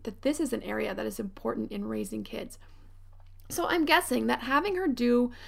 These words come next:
some jobs is important to you because you see the long-term benefit. Now, in a minute, I'll get into some different things to consider and try with her,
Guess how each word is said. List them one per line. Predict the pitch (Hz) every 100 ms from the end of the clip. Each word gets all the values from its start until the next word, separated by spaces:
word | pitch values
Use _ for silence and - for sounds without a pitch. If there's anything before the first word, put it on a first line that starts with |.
| - - -
some | - 269 247
jobs | 254 240 226 220
is | 233
important | 240 247 - 381 - 240
to | 233
you | 220
because | 208 247 247 254 240
you | 247 247
see | -
the | 254 240
long-term | 214 214 208 226 214 196
benefit. | 226 240 226 - - - - - -
Now, | 240
in | 240 254
a |
minute, | 254 294 392 -
I'll | 247
get | 247 262
into | 269 254
some | 247 233
different | 202 262 262 311 -
things | 233 233 233
to | 277
consider | 330 330 - - - 269 -
and | 233 233
try | - 285 302
with | 330 233 -
her, | -